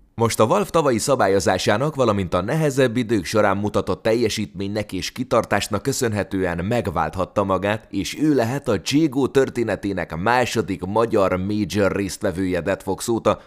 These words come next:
aki a kétezer-tizenkilences A I M Katowice Majorön képviselte utoljára Magyarországot.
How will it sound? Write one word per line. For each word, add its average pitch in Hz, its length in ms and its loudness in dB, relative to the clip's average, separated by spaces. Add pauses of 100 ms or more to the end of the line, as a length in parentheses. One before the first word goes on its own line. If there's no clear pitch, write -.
aki 143 320 -2
a 90 80 2
kétezer-tizenkilences 90 1400 -4
A 117 180 4
I 87 240 -4
M 82 80 -8
Katowice 90 520 -4
Majorön 85 480 -4
képviselte 90 640 -6
utoljára 80 560 -4
Magyarországot. 80 920 -4